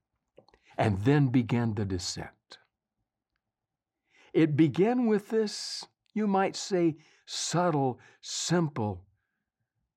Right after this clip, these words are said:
but also serious step. Did not consider equality with God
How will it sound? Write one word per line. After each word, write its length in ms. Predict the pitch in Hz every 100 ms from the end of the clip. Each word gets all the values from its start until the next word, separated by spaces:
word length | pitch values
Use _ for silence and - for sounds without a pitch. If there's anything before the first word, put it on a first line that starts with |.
| _ -
but 140 | 117
also 400 | 175 185 - 170
serious 520 | - 165 147 135 113
step. 520 | - - 95 92 - - _ _ _ _ _ _ _ _ _ _ _ _ _ _ _
Did 180 | 127 120
not 380 | 123 190 220 -
consider 720 | 156 143 - - 180 165 156
equality 880 | 175 151 - - 240 247 214 190 165
with 180 | 151 139
God 260 | 143 135